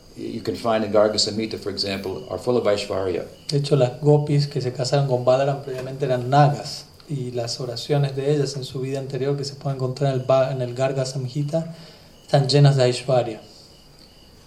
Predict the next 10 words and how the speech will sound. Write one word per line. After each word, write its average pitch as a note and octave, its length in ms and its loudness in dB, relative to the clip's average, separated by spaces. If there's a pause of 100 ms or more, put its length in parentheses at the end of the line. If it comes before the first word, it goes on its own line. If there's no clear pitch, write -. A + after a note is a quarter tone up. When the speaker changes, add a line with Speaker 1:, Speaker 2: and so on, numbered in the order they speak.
(220)
Speaker 1:
So G#2 120 -12
we C3 120 0
are D#3+ 80 2
interested D3 300 0
in A#2+ 100 2
the G#2 100 0
rag A2 560 4 (1300)
side G2 380 -2
of E2+ 140 -10
Balaram. E2+ 520 -4